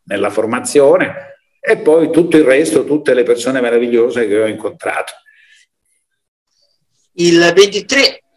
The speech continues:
Speaker 2: sarete a Monte Giorgio, uno spettacolo divertente, ma fa anche riflettere. Barnaby è un personaggio conformista, ma in fondo, alla fine dello spettacolo,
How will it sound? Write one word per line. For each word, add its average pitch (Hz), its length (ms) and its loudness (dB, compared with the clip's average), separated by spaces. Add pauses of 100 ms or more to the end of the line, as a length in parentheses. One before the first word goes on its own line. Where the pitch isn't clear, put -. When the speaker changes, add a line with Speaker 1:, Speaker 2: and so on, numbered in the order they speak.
Speaker 2:
sarete 160 680 -4
a 139 140 -4
Monte 151 400 -4
Giorgio, 185 400 0
uno 143 140 -6
spettacolo 156 760 -2 (100)
divertente, 147 880 -4
ma 156 220 0 (240)
fa - 160 -4
anche 185 280 -2
riflettere. 165 720 0 (260)
Barnaby 170 680 -2 (300)
è 226 140 0
un 226 180 -2
personaggio 196 600 0
conformista, 190 760 -2
ma 196 160 -2
in 214 160 -10
fondo, 170 380 -4
alla 185 100 -4
fine 160 360 -8
dello 185 200 0
spettacolo, 190 720 -8